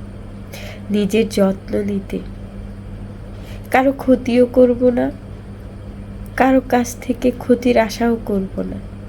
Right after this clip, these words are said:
শুধু চাই স্রষ্টার অনুগ্রহ আর মানুষের সাথে ভালো ব্যবহার, বিনয়িতা। এই তো জীবন, তাই না? জীবনে তো সারা জীবন আর বেঁচে থাকবো না,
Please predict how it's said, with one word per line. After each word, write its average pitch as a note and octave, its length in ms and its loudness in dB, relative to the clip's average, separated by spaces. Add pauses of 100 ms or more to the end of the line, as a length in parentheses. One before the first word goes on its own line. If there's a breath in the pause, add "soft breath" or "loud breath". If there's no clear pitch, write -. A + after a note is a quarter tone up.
শুধু - 400 -2
চাই G3+ 340 2
স্রষ্টার G#3+ 720 -2
অনুগ্রহ G#3+ 720 0 (1000 loud breath)
আর D4+ 160 6
মানুষের A#3+ 580 4
সাথে A#3 460 -4 (300)
ভালো A3+ 320 0
ব্যবহার, G#3+ 600 0
বিনয়িতা। G3 720 0 (580)
এই A#3 280 6
তো A3+ 100 4
জীবন, F#3+ 400 0 (180)
তাই G3+ 280 0
না? A3 100 -6 (800 loud breath)
জীবনে G#3 380 2
তো G3 160 -4
সারা G#3 340 -2
জীবন G#3+ 400 -4
আর G#3+ 100 2 (100)
বেঁচে G#3 300 -2
থাকবো G3+ 420 -6
না, G3+ 140 -4